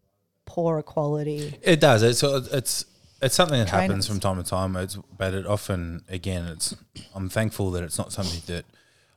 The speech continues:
Speaker 2: I have to address too often these days, is that when people make comparisons, they're like, "Oh, well, at the moment I get unlimited training for sixty dollars a week at this place."
Speaker 1: Yeah.
Speaker 2: "And your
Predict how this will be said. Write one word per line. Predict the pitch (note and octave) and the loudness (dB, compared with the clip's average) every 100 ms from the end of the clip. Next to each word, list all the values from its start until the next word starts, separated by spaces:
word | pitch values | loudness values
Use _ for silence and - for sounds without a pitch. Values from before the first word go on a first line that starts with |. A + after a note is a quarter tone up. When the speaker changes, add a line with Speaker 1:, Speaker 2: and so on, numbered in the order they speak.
| - | -8
Speaker 2:
I | F2+ F2 | -6 -2
have | F2+ - | -4 -4
to | F#2 E2+ | -6 -6
address | E2 F2 F2+ - | -4 -4 -2 -2
too | - F2 | -2 -4
often | E2+ - F2 E2+ | -4 -6 -6 -4
these | F2 E2 | -6 -2
days, | F2 E2+ E2+ - _ _ _ | -2 -2 -6 -10 _ _ _
is | G2+ F#2+ E2+ | -4 -2 -2
that | G2 F2 - - _ _ _ _ _ _ - | -2 -4 -6 -18 _ _ _ _ _ _ -8
when | F#2+ | 0
people | A#2 G2+ F#2+ | 2 4 2
make | F#2 | 0
comparisons, | G2 F#2 F2 F#2 C#3+ C3+ | -2 0 2 2 2 2
they're | G#2+ | 4
like, | F#2 - | 2 2
"Oh, | G2 F#2+ F2+ E2+ | 4 6 6 4
well, | F#2 F#2 | 4 2
at | D#2 | 4
the | |
moment | G2+ A2 G#2 F2+ | 8 10 8 6
I | D2 F2+ - _ - | 4 0 0 _ -4
get | F2+ | -2
unlimited | F2+ F2+ F2 F2 E2+ | 0 2 4 4 2
training | - E2+ E2 D#2 | 2 2 2 0
for | G#2 | 0
sixty | - F2 - | 0 -2 -4
dollars | E2+ D#2+ D2+ | -6 -6 -8
a | F2 | -8
week | E2+ E2 - - - | -6 -6 -8 -14 -10
at | D#2+ - - | -10 -10 -10
this | F#2+ E2 | -6 -4
place." | - E2 - - - F#3+ | -4 -4 -4 -6 -8 -6
Speaker 1:
Yeah. | D#3+ C3+ - _ _ | -8 -8 -16 _ _
Speaker 2:
"And | - F2 E2+ E2+ | -6 -4 -6 -8
your | E2+ F#2+ F#2 F2 E2+ | -2 0 2 0 -2